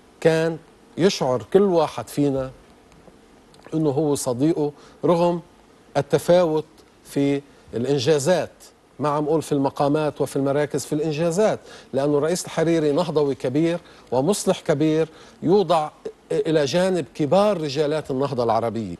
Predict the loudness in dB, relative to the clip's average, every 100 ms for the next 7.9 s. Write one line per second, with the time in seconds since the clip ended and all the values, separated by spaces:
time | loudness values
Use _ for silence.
0 | _ -4 -2 -2 2 2 2 0 2 2
1 | 2 0 0 0 -2 -6 -4 -6 -4 -2
2 | -2 -2 -2 -2 -2 -2 -2 -2 0 0
3 | 0 -4 -8 -16 -20 -20 -12 -6 -2 0
4 | 2 0 0 -2 -2 -2 -2 -2 -2 -2
5 | 0 -2 -2 -4 -4 -4 -4 -4 -4 -8
6 | -12 -4 -2 0 -2 -4 -4 -4 -2 0
7 | 0 -2 -4 -4 -4 -4 -4 -2 -4